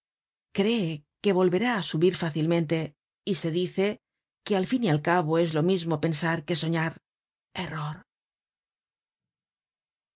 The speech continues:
El pensamiento es el trabajo de la inteligencia.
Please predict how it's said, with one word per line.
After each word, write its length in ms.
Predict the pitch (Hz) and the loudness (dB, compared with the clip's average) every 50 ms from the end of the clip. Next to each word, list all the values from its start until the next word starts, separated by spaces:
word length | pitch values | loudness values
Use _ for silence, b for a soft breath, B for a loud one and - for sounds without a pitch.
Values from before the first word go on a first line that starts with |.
| _ _ _ _ - | _ _ _ _ 2
El 180 | 196 190 190 | 2 2 2
pensamiento 840 | - - 269 269 247 - - 160 165 175 180 180 190 180 147 180 170 175 | 2 4 4 4 4 4 2 2 4 4 4 2 2 0 2 2 2 2
es 140 | 170 - | 2 2
el 120 | 185 160 147 | 0 0 0
trabajo 480 | 151 151 147 180 196 196 - - 220 | -2 0 0 2 0 0 -2 -2 -2
de 80 | 202 190 | 0 0
la 80 | 151 156 | 0 0
inteligencia. 840 | 165 151 160 156 165 151 - 170 165 147 151 165 165 160 156 - | 0 0 0 -2 -2 -2 0 -2 -2 -2 -2 -4 -4 -4 -6 -8